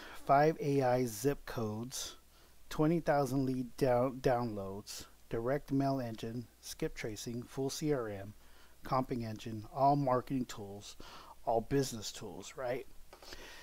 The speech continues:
So Flip Finder came out, I was like, "Oh, that's pretty cool, right?" But on memory, I'm like, "That kinda looks like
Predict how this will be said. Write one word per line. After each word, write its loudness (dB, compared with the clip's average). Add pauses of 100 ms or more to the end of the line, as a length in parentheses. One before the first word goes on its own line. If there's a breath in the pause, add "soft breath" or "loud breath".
(160 loud breath)
So 8
Flip 4
Finder 4 (640 loud breath)
came 2
out, 2 (540 loud breath)
I 0
was -4
like, -6
"Oh, 2
that's 0
pretty -2
cool, 0
right?" 2 (100)
But 4 (1900 soft breath)
on 2
memory, 6 (460 loud breath)
I'm 2
like, -4
"That 6
kinda 4
looks 0
like 0